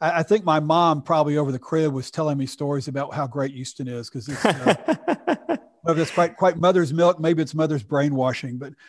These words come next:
Speaker 1: I just wanna let you know, when, when I say Houston's economy is a five hundred twelve billion dollar economy, it's the seventh largest in the U S.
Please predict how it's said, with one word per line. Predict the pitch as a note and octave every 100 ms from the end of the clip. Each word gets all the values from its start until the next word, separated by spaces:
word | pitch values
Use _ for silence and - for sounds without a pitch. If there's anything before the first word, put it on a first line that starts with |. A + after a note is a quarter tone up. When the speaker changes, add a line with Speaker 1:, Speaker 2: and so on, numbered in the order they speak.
| -
Speaker 1:
I | E3+
just | F3+
wanna | A#3+ A3
let | -
you | F#3+
know, | F#3+ F3
when, | D#3+ F3
when | - E3+ E3 - -
I | D#3
say | - A#3 G3
Houston's | G3 F3+ C#3+
economy | D3 E3 D#3+ C#3
is | B2
a | B2
five | D3 D3 D3
hundred | C#3+ D3
twelve | C#3+ E3 D3 A#2
billion | C#3+ D3 C#3+
dollar | C3+ C#3 C3
economy, | C3 C#3+ C#3+ C3+
it's | C3+ -
the | C3+
seventh | D#3+ D3 D3
largest | C#3+ C#3 B2+ -
in | C#3+
the |
U | C#3+ D3+
S. | C#3+